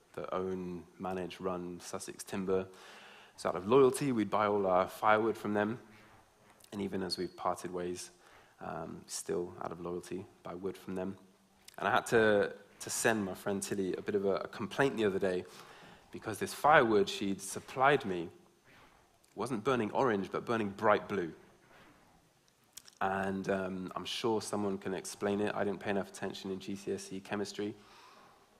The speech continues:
But, like, that's not what fire's supposed to do. <laughs> It's supposed to burn orange. It was altogether different. It's a poor analogy, but it, I hope it, it leads us to that thing that this love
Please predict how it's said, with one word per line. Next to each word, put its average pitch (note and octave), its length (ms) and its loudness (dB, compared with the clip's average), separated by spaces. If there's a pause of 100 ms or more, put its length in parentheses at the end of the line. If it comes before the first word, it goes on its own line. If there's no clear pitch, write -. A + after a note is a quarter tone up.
(760)
But, G#2 120 -6
like, F#2 220 0
that's F#2+ 200 0
not B2+ 280 -6
what G2 160 -2
fire's G#2+ 300 0
supposed - 280 -8
to - 60 -8
do. - 80 -6
<laughs> - 1040 -14 (600)
It's - 100 -20
supposed - 180 -8
to - 60 -10
burn - 180 -2
orange. C#3 360 -2 (920)
It - 60 -8
was G2+ 100 -4
altogether A#2 440 0
different. G2 420 -6 (2250)
It's - 120 -8
a G2+ 40 -6
poor B2 240 4
analogy, G#2 440 2
but F#2 120 -2
it, F#2 200 0 (600)
I - 80 -8
hope A#2 400 0
it, F2 140 2
it F#2 160 -4
leads G2+ 240 -4
us G2 120 -4
to - 100 -8
that F2+ 180 -8
thing F#2 160 -4
that E2+ 100 -6
this G#2 240 -2
love F#2 600 2